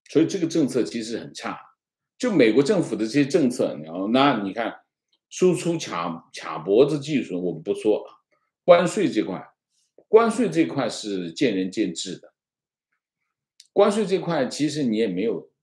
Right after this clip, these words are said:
全增加，你要好好的检讨一下，哪些是堵了自己的路，哪些是堵了对方的路，你不好好的看一下。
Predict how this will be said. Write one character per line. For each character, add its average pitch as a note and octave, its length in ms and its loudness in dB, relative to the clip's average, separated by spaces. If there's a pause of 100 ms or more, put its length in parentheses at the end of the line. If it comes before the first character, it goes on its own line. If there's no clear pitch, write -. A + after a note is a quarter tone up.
全 D#2 320 -10
增 F#2 220 -8
加， D2+ 420 -14 (840)
你 F#2+ 100 -10
要 A2+ 120 -4
好 F#2+ 140 -10
好 F#2 160 -10
的 G2 100 -6
检 F2 240 -10
讨 - 300 -16
一 - 60 -20
下， - 320 -20 (460)
哪 F#2+ 440 -2
些 E3 680 2 (520)
是 - 360 0
堵 F2+ 320 -6
了 E2+ 180 -8
自 F2 220 -8
己 - 200 -14
的 - 120 -14
路， F2+ 340 -10
哪 G2+ 400 -2
些 D#3+ 300 4
是 D#3 160 -4
堵 F2 340 -12
了 F2+ 60 -10
对 C#3 200 0
方 B2 220 -4
的 A#2 80 -6
路， A2 160 -4
你 E2 100 -8
不 - 120 -16
好 D2 180 -16
好 D2 100 -16
的 F#2 60 -18
看 D2+ 260 -16
一 - 60 -20
下。 C2+ 180 -20